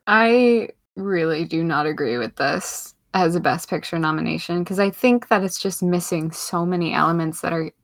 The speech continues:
essential to creating a good film. And I think, you know, going into the, the awards season is just so political. And I think having such a standout cast and crew and director, the way that this,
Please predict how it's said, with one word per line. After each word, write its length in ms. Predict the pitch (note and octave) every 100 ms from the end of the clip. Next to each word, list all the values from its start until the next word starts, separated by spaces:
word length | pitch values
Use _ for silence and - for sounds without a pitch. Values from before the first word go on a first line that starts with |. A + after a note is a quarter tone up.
| _ _
essential 640 | E3+ - - F3+ G3 F3 -
to 100 | F3+
creating 500 | - F#3 D3+ D3 D3
a 60 | F3+
good 240 | - -
film. 400 | - F3+ B2+ E3 - - - _ _ _
And 100 | G3+
I 80 | G#3+
think, 320 | G#3+ B3+ B3 -
you 140 | A#3
know, 160 | F#3 F3+
going 380 | F3+ A3 A3+ A3+
into 300 | A3+ G#3+ A#3
the, 280 | A3+ G3 -
the 120 | A3+
awards 400 | G#3+ G3+ A3+ A3
season 640 | - - - A#3 A3+ A#3 A3
is 160 | F#3
just 320 | - G#3+ G#3+ -
so 160 | B3
political. 600 | A#3 A3+ G#3+ G3+ - -
And 160 | A3 F#3
I 80 | F#3 -
think 240 | G#3 G#3 - _ _
having 420 | G3+ G#3+ G#3+ B3 A#3
such 300 | - G#3+ G#3+
a 40 |
standout 640 | F#3 - F#3 F#3+ F#3 F3+ -
cast 640 | - - F3+ G#3 - - -
and 280 | F#3 F3 E3+
crew 420 | - G3 G3 F#3+
and 200 | F3 F3
director, 720 | E3+ D#3 E3 - A3 A3 A#3+ _ - _ _ -
the 80 | G#3
way 140 | G3
that 220 | G#3 G3+
this, 340 | F3+ F3 -